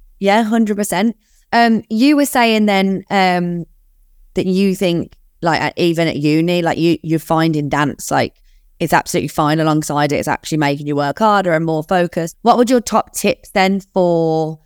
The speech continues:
like, teenagers going through those really important school years, going through uni? What would your top tips be? What are the main things that you put in place to make sure that you can do both?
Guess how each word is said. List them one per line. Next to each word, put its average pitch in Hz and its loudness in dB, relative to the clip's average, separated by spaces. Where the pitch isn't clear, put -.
like, 240 0
teenagers 226 2
going 208 0
through 208 0
those 180 2
really 180 0
important 170 -2
school 160 2
years, 147 0
going 151 0
through 156 -2
uni? 147 0
What 214 0
would 196 0
your 202 0
top - -2
tips - -4
be? 196 2
What 190 0
are 202 2
the 202 -2
main 185 -2
things 180 -4
that - -8
you 175 -2
put - -2
in 165 0
place 156 -2
to 151 -6
make 147 -2
sure 143 0
that - -4
you 135 -6
can 143 -2
do 135 -2
both? 135 -6